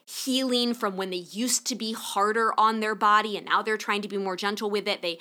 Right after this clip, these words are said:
it's not caring about strength as they're aging. So again, this is not to say across the board from a judgmental perspective that I can't see anyone's bodies,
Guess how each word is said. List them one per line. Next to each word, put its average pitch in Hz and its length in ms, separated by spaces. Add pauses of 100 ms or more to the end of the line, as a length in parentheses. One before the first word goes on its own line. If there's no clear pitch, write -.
(160)
it's - 160
not 233 160
caring 220 280
about 185 180
strength 214 640
as 180 140
they're 170 260
aging. 220 460
So 185 200 (200)
again, 233 200
this 226 140
is 240 100
not 285 140
to 269 100
say 247 200
across - 420
the - 120
board 196 300
from 202 220
a 185 140
judgmental 190 800
perspective 160 640 (340)
that - 240
I 196 100
can't 196 320
see 220 300
anyone's 185 460
bodies, 208 400